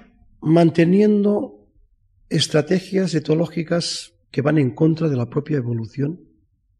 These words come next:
de nuestro género, pero lo mantenemos. Sin embargo, también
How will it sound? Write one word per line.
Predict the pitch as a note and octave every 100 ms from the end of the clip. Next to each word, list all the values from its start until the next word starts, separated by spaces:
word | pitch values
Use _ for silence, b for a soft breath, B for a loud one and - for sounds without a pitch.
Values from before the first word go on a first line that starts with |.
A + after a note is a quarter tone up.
| _ _ _ _ -
de | A#2+
nuestro | A#2+ -
género, | A2+ - F#3+ F#3 - _ _ _ _ _ _ _ _ _ _ _ _
pero | B2+ A#2+
lo | A#2
mantenemos. | A#2+ G3+ G3 G#3 G#3+ - - _ _ _ _ _ _ b b b b
Sin | - C3
embargo, | B2 A2+ C#3 E3+ F3 E3+
también | C3 A#2 C3 E3+ G#3 G3